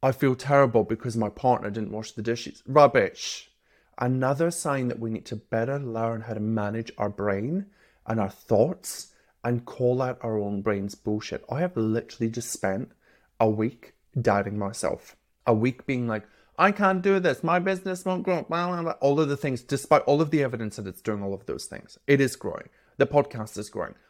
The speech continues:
All of my efforts are coming to fruition. But I've been doing it for bloody three years, right? Like, I'm a baby. I'm a graduate nurse in this space, really, when you think about it. But my brain automatically defaults to blaming everybody else. Think about where you're doing this in your life, in your career.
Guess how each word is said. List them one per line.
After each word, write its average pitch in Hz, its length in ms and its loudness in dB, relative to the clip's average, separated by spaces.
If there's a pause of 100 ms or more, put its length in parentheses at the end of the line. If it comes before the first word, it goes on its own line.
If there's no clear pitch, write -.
(140)
All 147 220 10
of 143 100 4
my 131 180 0
efforts 120 520 -4
are 117 100 -6
coming 123 280 -2
to 120 100 -14
fruition. 107 580 -6 (360)
But 143 120 4
I've 131 60 4
been 139 120 0
doing 131 220 0
it 127 100 -8
for - 140 -10
bloody 107 260 -2
three 101 260 -6
years, 98 600 -6 (180)
right? - 320 -12
Like, 123 160 -4
I'm 127 260 0
a 123 80 2
baby. 131 520 2
I'm 120 80 -6
a 123 40 -4
graduate 123 520 -2
nurse 123 280 -4
in 110 120 -4
this 104 160 -8
space, 143 340 -6
really, 120 300 0
when 95 160 -6
you 104 80 -12
think 147 240 -4
about - 360 -4
it. - 120 -16 (480)
But 123 160 4
my 123 160 4
brain 123 480 4
automatically 117 560 -2
defaults 120 640 -2
to - 100 -8
blaming 113 440 -4
everybody 101 340 -6
else. - 540 -4 (600)
Think 151 220 4
about 143 240 2
where 127 120 0
you're 123 160 -2
doing 117 280 0
this 107 180 -6
in 107 80 -4
your 104 120 -2
life, 98 260 -6
in 101 80 -6
your 101 80 -8
career. 104 560 -8